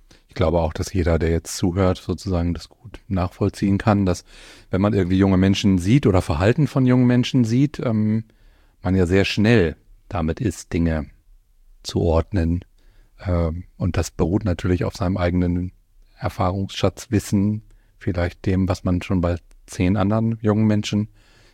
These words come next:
erlebt hat. Das ist das, was ich gesagt habe, das stell-, stelle ich mir auch sehr schwer vor, beziehungsweise ist das echt ein, äh, ewig dauernder Anspruch, äh, in der Professionalität,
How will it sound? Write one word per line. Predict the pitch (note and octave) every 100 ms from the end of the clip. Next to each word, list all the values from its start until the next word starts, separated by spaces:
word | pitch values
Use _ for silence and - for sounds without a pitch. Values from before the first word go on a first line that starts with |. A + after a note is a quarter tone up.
| -
erlebt | G2+ F#2+ G#2+ -
hat. | B2 - _ _ _ _ _ -
Das | F2+
ist | -
das, | F#2 -
was | F#2
ich | F2+
gesagt | F#2+ G2
habe, | E2
das | - -
stell-, | - A2 G#2+
stelle | - G2
ich | F#2
mir | A2 G#2
auch |
sehr | F2+ F#2+
schwer | - G#2+ G#2
vor, | - G2 F#2 C3 - -
beziehungsweise | G#2+ - F#2+ F#2 F2
ist | F#2+ -
das | F#2+
echt | F2+
ein, | F#2+ F#2+ G2 G2
äh, | G#2 A2 - _ _
ewig | - G2+ G#2 G#2 -
dauernder | G#2 G2+ G2+ F#2+
Anspruch, | G2 B2 - F#2 E2+ - _ - - -
äh, | G#2 G2 G#2+
in |
der | F2+
Professionalität, | - F#2 - F2+ F#2+ E2+ E2+ - G2+ G2+ -